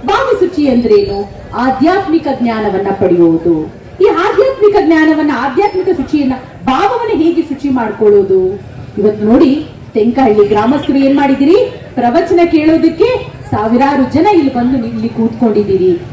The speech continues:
ಯಾಕೆ ಇಲ್ಲಿ ಬಂದು ಕೂತ್ಕೊಂಡಿದ್ದೀರಿ? ಪರಮಾತ್ಮನ ಕೃಪೆಗೆ ಪಾತ್ರರಾಗೋದಕ್ಕೆ,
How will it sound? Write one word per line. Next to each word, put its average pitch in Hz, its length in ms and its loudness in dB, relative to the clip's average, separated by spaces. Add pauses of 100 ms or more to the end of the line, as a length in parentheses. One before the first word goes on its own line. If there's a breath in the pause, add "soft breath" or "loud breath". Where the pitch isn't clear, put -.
ಯಾಕೆ 403 260 2
ಇಲ್ಲಿ 370 120 4
ಬಂದು 349 180 2
ಕೂತ್ಕೊಂಡಿದ್ದೀರಿ? 262 880 0 (300)
ಪರಮಾತ್ಮನ 262 800 0 (420)
ಕೃಪೆಗೆ 339 420 0
ಪಾತ್ರರಾಗೋದಕ್ಕೆ, 190 1300 0